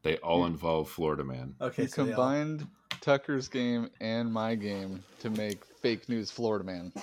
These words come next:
Speaker 1: Fake news Florida Man. You
Speaker 3: Okay.
Speaker 1: decide.
Speaker 2: Hell yeah.
Speaker 3: Nice.
Speaker 1: All right. So I have floor, four Florida. I have floor, four
Speaker 3: <laughs>
Speaker 1: headlines.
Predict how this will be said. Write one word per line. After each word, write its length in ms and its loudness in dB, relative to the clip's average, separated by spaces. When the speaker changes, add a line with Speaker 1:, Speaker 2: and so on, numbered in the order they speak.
Speaker 1:
Fake 380 0
news 260 4
Florida 380 4
Man. 360 -6
You 200 10
Speaker 3:
Okay. 40 8
Speaker 1:
decide. 320 2
Speaker 2:
Hell 220 -4
yeah. 220 -6
Speaker 3:
Nice. 260 -4
Speaker 1:
All 60 6
right. 180 6
So 140 0
I 40 6
have 140 6
floor, 480 4
four 540 8
Florida. 560 2
I 120 2
have 140 0
floor, 560 2
four 340 6
Speaker 3:
<laughs> 100 2
Speaker 1:
headlines. 640 6